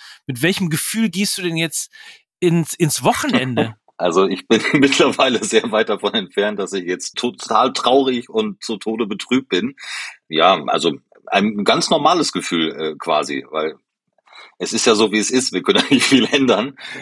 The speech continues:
Speaker 2: so wie die Mannschaft da gespielt hat am Samstag und am Dienstag, allen voran am Dienstag. Das war ja noch mal zwei Klassen schlechter. Aber ich nehme das erstmal sportlich. Also jetzt haben wir ja erstmal quasi knapp, wie lange haben wir? Vier Monate, ja,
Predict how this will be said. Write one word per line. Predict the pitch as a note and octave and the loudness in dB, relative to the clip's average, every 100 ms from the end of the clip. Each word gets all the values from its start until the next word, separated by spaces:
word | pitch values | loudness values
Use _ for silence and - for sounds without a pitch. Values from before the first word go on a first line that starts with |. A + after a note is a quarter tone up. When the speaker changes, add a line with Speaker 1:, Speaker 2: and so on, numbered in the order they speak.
| - | -8
Speaker 2:
so | E2+ G2 | -2 0
wie | |
die | F#2+ | 0
Mannschaft | F#2+ G2+ A#2 - | 0 0 0 0
da | F#2 | 0
gespielt | F#2 - G#2+ B2 | 0 0 -2 2
hat | F#2+ - - | 2 0 -4
am | F2+ F2+ F2+ | -6 -6 -8
Samstag | - F#2 G#2+ - G2 G2 | -2 0 0 0 0 0
und | F#2+ | -4
am | F#2 F#2 | -4 -2
Dienstag, | F#2 G2 A2 A#2 - | -2 0 2 0 4
allen | G2+ A#2 | 2 4
voran | - F#2+ G2 | 2 2 0
am | F#2 | -2
Dienstag. | F#2 G#2 - - | -4 -4 -2 -2
Das | F2+ E2+ | -4 -2
war | F2 | -2
ja | F2 | 0
noch | G2 | 0
mal | F#2+ E2+ E2+ _ - | 0 0 -2 _ -6
zwei | F2+ F2+ | 0 0
Klassen | - E2 E2 | 0 -4 -4
schlechter. | - D#2+ A#2+ C3 _ _ - | -4 -2 -4 -6 _ _ -4
Aber | D#2+ | -2
ich | E2 | -2
nehme | D#2+ F2+ | -4 -2
das | F#2 | 0
erstmal | F2+ F2 | 0 0
sportlich. | E2 F2+ G2+ C#2+ C2 - | 0 2 2 0 -6 -4
Also | D2+ D#2 C#2 - | 0 0 0 -4
jetzt | - - | -10 -4
haben | A2+ | 2
wir | A#2+ | 4
ja | G2+ | 4
erstmal | G#2+ - G#2 G2 F#2+ | 4 2 0 2 0
quasi | - F#2 F#2 F#2 F#2 F#2 F2 | 0 2 2 2 0 0 -2
knapp, | - F2+ F2 - - _ _ _ | -6 -4 -4 -4 -20 _ _ _
wie | - F#2 | -8 -4
lange | F#2 F#2+ | -2 -2
haben | G2 | 0
wir? | E2 | -2
Vier | - A2 A2 | -2 -2 0
Monate, | A2 A2 G#2 G#2+ G#2+ A2 | 2 2 2 2 2 0
ja, | A2 G2 G#2 | -2 -2 -2